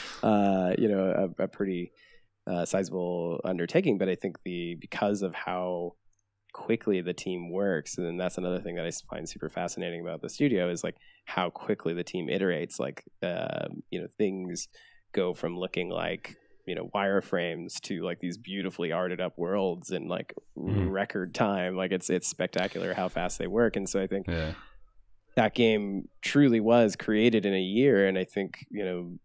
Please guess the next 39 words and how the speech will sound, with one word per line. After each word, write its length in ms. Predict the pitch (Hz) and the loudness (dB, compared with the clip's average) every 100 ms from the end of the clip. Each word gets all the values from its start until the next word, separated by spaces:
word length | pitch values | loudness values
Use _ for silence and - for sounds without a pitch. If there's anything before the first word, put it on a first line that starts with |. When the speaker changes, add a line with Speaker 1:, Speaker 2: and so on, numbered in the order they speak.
| - | -10
Speaker 1:
uh, 280 | 90 92 90 | -6 -4 -2
a 60 | - | -2
lot 160 | 90 90 | -2 -2
of 60 | |
that 100 | 92 | -2
is 140 | 87 - | -4 -6
because 300 | 95 92 87 | -4 -4 -2
of 60 | |
the 60 | 90 | -4
technology 680 | - 90 92 87 92 - 92 | -2 -4 -2 -2 -4 -4 -6
and 160 | 92 | -4
the 140 | 90 90 | -6 -6
skill 420 | - - 87 92 | -6 -4 -2 -2
of 120 | 92 | -4
the 60 | - | -6
people 300 | - - 85 | -10 -8 -6
working 300 | 87 - - | -6 -6 -4
here. 140 | 87 | -4
And, 140 | 85 85 | -4 -4
and, 400 | 82 87 82 - | -4 -4 -6 -8
you 100 | - | -6
know, 60 | 87 | -4
I, 120 | 87 - _ - | -6 -10 _ -4
I, 180 | 92 87 98 _ | -2 -2 -6 _
I 80 | 101 | 0
had 120 | 107 | 4
a 60 | 107 | 4
blast 320 | 101 95 - | 4 0 0
playing 280 | 120 107 107 | 0 2 4
it, 180 | 107 98 | 2 2
and 100 | 98 | 0
I 180 | 92 92 90 | -2 -2 -4
had 140 | 98 | -4
a 40 | 98 - | -4 -4
blast 260 | 107 90 - | -4 -4 -2
working 320 | 98 104 95 | -4 -4 -2
on 120 | 92 | -2
it. 140 | 98 95 | -2 -2
It, 180 | 95 | -4